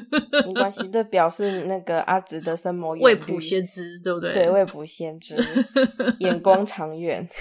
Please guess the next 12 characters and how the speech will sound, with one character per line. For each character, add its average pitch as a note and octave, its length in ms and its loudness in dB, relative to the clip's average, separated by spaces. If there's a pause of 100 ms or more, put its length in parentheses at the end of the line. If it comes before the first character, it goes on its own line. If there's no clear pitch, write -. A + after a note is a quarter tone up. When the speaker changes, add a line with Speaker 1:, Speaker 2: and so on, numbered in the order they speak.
Speaker 2:
<laughs> - 280 2
眼 E3 120 -8
光 F#3 200 6
长 - 240 4
远， D#3 140 -2
好。 - 220 -10 (640)
好 D3+ 100 -2
啦， D#3+ 140 2
好 D3 240 0
啦， D3 60 -2
那 E4+ 260 2 (400)
这 G4 240 4